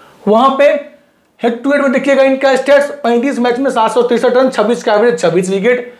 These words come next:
Venue पे एक match अट्ठाईस रन दो wicket, Recently तेरह रन zero wicket, सौ रन ज़ीरो wicket, साठ रन दो wicket, सत्रह रन दो wicket। Matty Green head to head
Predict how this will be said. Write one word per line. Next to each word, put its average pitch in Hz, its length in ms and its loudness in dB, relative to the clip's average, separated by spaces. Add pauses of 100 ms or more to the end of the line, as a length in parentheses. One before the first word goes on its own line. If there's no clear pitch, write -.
(240)
Venue 254 240 2
पे 277 160 0 (380)
एक 277 220 2
match 269 260 0
अट्ठाईस 262 360 0
रन 262 140 0
दो 247 120 2
wicket, 254 260 0
Recently 240 360 -2
तेरह 233 220 0
रन 240 160 2
zero 226 200 0
wicket, 226 260 0
सौ 208 200 2
रन 233 200 2 (100)
ज़ीरो 202 220 0
wicket, 226 340 0
साठ 185 280 -2
रन 208 140 0
दो 190 80 0
wicket, 202 300 -2
सत्रह 180 340 0
रन 180 120 0
दो 151 120 -6
wicket। - 380 -12 (640)
Matty 262 240 2
Green 285 300 0 (320)
head 247 180 0
to 285 120 2
head 294 180 2